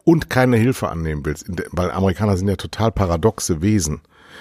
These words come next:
Sie wollen alles alleine hinkriegen, sie wollen überhaupt keine Hilfe haben, sie ha-, hassen den Staat über alles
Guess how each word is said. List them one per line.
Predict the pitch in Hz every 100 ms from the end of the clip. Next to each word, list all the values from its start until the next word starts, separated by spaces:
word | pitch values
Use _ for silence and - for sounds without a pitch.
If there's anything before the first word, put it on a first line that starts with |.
| -
Sie | - 95
wollen | 92 90
alles | 95 135 131
alleine | 110 101 95 87
hinkriegen, | 87 120 - 85 87
sie | 80
wollen | 82 87
überhaupt | 85 82 110 -
keine | - 104
Hilfe | 95 101 110 78
haben, | 73 78
sie | 80 76
ha-, | 85 - _ _
hassen | - 123 - 113
den | 95
Staat | 87 - 107 104 104
über | 107 82 69
alles | 98 92 120 -